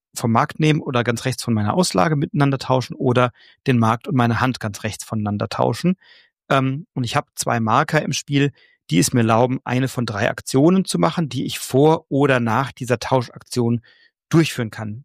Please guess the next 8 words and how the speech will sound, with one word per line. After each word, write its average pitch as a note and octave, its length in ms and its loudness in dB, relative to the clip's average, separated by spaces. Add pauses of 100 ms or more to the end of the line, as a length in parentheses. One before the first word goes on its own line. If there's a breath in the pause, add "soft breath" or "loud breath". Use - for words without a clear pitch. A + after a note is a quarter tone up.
(160)
Die - 100 -2
eine D3+ 500 2
Aktion - 420 -2
ist, C#3 260 0
ich - 120 -6
kann B2+ 200 0
zwei B2 260 0
Karten, C#3+ 540 0